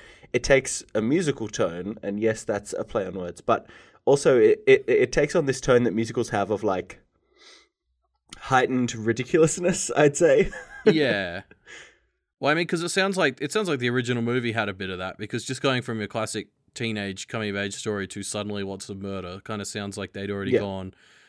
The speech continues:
Speaker 2: uh, pretty extreme. So I guess <laughs> you can just run with that.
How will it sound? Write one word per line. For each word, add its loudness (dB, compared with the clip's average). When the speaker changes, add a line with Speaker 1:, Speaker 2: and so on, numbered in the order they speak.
Speaker 2:
uh, -6
pretty -6
extreme. -6
So -12
I -6
guess -6
<laughs> -8
you -14
can -8
just -10
run -10
with -12
that. -10